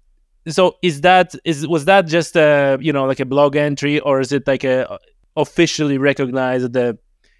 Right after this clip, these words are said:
conservation, you know, quote unquote, air quotes, failed? We need to now restore, and this is where this, uh, nature restoration plan came about.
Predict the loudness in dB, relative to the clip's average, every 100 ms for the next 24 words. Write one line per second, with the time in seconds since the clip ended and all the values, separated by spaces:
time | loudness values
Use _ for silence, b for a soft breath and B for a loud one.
0 | _ -2 0 0 0 2 0 -2 -4 -2
1 | -4 -4 -4 -2 -2 -2 -2 -2 -4 0
2 | 0 0 -2 _ _ _ _ -6 -6 -4
3 | -4 -6 -14 -4 0 2 2 0 -2 _
4 | _ _ _ -8 -4 -4 -4 -2 0 0
5 | 0 -2 -2 0 2 2 -2 -6 -6 -4
6 | 0 0 0 -6 -8 _ _ -8 -8 -6
7 | -2 -2 -2 -2 0 0 -4 _ -2 -2
8 | 0 2 2 0 -2 -2 -4 -8 _ 0
9 | 2 2 0 -4 -14 _ _ _ -4 -2
10 | -2 0 2 2 0